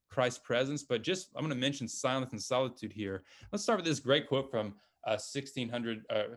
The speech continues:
uh, seventeenth century French theologian and scientist, and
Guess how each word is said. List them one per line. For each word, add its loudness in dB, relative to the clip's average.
uh, -4
seventeenth 0
century -2
French -2
theologian 4
and -4
scientist, -2
and -10